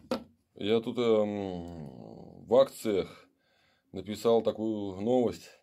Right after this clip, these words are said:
что при покупке любой дамасской бритвы в подарок можно будет выбрать любой, один из, любой из аксессуаров, <laughs> заговорился,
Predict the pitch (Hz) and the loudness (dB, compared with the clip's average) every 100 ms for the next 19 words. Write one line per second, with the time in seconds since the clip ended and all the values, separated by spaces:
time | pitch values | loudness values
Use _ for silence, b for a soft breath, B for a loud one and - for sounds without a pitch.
0 | _ _ _ _ _ _ - - 104 90 | _ _ _ _ _ _ -16 -4 -2 -2
1 | - 101 107 110 - 104 101 98 101 98 | -6 -6 -4 -4 -6 -6 -4 -2 0 2
2 | 95 92 113 143 127 120 - - _ _ | 0 0 -2 -2 0 -2 -4 -14 _ _
3 | _ _ _ _ _ _ _ _ - 120 | _ _ _ _ _ _ _ _ -4 2
4 | 135 131 123 113 104 107 104 95 139 120 | 4 4 2 -2 -2 -2 -4 -4 -2 0
5 | 110 - 95 107 107 123 120 107 101 110 | -2 -6 -10 -8 -4 -2 -2 -2 -4 -8
6 | - - 104 127 117 113 104 101 110 113 | -14 -10 -4 -2 0 -2 -6 -10 -12 -14
7 | 110 - 104 107 113 110 101 95 104 - | -14 -12 -6 -2 -2 -2 -8 -8 -14 -14
8 | 92 - 120 123 120 - - 82 90 117 | -16 -4 0 2 2 -4 -16 -16 -10 -6
9 | 113 - 131 113 131 104 - | -4 0 2 2 0 -2 -6